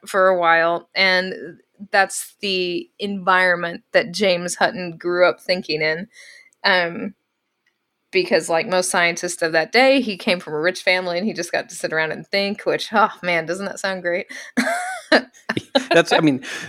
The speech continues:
Speaker 2: th-, that's the ideal academic situation, right?
Speaker 1: Exact-
Speaker 2: Except then email came along and
Speaker 1: <laughs>
Speaker 2: ruined that.
Speaker 1: That's what I was just gonna say. <laughs> All the research and none of the teaching,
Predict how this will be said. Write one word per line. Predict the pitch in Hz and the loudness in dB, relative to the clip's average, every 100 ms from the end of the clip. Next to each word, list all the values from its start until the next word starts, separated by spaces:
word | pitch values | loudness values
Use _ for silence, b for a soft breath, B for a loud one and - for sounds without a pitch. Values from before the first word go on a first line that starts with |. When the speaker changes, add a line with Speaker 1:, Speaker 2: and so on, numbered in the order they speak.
| B 160 | B -12
Speaker 2:
th-, | 147 - | -4 0
that's | 208 - | 2 0
the | 170 | -2
ideal | 113 120 117 123 113 | 0 0 4 4 6
academic | 110 113 113 107 | 4 0 0 0
situation, | - 107 120 107 104 101 | 0 2 2 2 2 0
right? | 92 104 101 | 2 2 2
Speaker 1:
Exact- | - | 2
Speaker 2:
Except | - 330 1017 | 0 2 2
then | 135 131 143 120 | 4 4 2 2
email | 120 107 95 | 2 4 2
came | - 117 | 0 -4
along | 107 101 98 104 101 | 0 2 2 0 -4
and | 95 98 98 | -2 -2 -2
Speaker 1:
<laughs> | - | -6
Speaker 2:
ruined | 123 107 95 95 | 0 2 2 0
that. | 90 95 - | -4 -8 -6
Speaker 1:
That's | - - | -4 0
what | 269 | 0
I | |
was | 339 - | 0 -4
just | 285 | -14
gonna | - 254 262 | -2 -2 -2
say. | - 220 262 - 226 226 226 226 - 226 - | -4 -2 -2 0 0 0 -4 -4 -4 -6 -4
<laughs> | 349 392 392 381 302 | -6 -4 -2 -2 0
All | 214 220 | 0 0
the | 202 | 0
research | 185 214 226 185 185 | -2 -2 0 -2 -2
and | 175 | -8
none | 180 185 | -8 -6
of | 185 | -8
the | |
teaching, | 190 - - 151 165 | -10 -10 -8 -6 -6